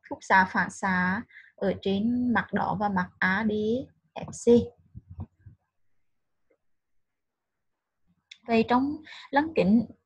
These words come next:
tia sáng sẽ truyền như thế nào? Chúng ta sang phần hai là mã đường truyền của tia sáng qua lăng kính. Nội dung thứ nhất là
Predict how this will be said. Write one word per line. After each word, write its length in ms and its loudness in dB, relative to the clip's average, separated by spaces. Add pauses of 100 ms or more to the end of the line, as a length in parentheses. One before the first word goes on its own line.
tia 100 -2
sáng 420 0
sẽ 460 -2
truyền 320 2
như 160 2
thế 120 -2
nào? 420 0
Chúng 200 -8
ta 100 0
sang 400 -2
phần 300 0
hai 220 -2
là 100 -2
mã 380 0 (340)
đường 300 4
truyền 280 2
của 180 0
tia 160 0
sáng 380 -2
qua 340 0
lăng 240 0
kính. 260 2 (2500)
Nội 200 6
dung 220 2
thứ 60 -2
nhất 240 2 (380)
là 420 0